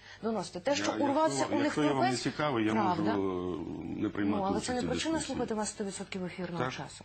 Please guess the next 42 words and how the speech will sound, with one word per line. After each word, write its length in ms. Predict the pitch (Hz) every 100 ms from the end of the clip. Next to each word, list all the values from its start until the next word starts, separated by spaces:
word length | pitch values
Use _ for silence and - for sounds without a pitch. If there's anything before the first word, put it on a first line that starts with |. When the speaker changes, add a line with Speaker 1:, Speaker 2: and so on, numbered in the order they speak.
| -
Speaker 2:
Якщо 240 | 107 -
ви, 140 | 135 143 - -
якщо 200 | 131 180
вам 20 | 151
Speaker 1:
Дозвольте 140 | 320
Speaker 2:
дано 100 | - 277
право 80 | - 160 139
Speaker 1:
договорити. 160 | -
Speaker 2:
мене 80 | 127 -
Speaker 1:
За 80 | 254
Speaker 2:
отак 40 |
Speaker 1:
останні 360 | 262 - 370 330
декілька 280 | 277 311 254
Speaker 2:
виховувати 460 | 143 139 113 104 104
Speaker 1:
Завжди. 160 | 98 95
Speaker 2:
у, 60 | 98
у 80 | 113
Speaker 1:
При 100 | 104
всій 120 | 113
Speaker 2:
відкри-, 200 | 123 139
Speaker 1:
повазі. 340 | 247 117 113
Speaker 2:
в, 380 | 98 113 110 110
в 100 | 104
відкритому 420 | 120 147 127 110
ефірі. 300 | 107 - 80
Speaker 1:
При 140 | 76 196
Speaker 2:
Я 100 | 117
Speaker 1:
всій 80 | 127
Speaker 2:
вас 120 | 120
не 60 |
Speaker 1:
повазі. 220 | 135 165 175
Speaker 2:
виховую. 240 | 104 71 65 -
Speaker 1:
При 100 | 190
всій 240 | 175 - 220 240
повазі. 360 | 208 165 143 156 - -
Ви 80 | 196
мене 200 | 214 233
перебиваєте, 640 | 226 226 202 220 277 285 247
це 140 | 233
теж 140 | 214
спосіб 320 | - 196 190 175
виховання. 520 | 180 175 151 139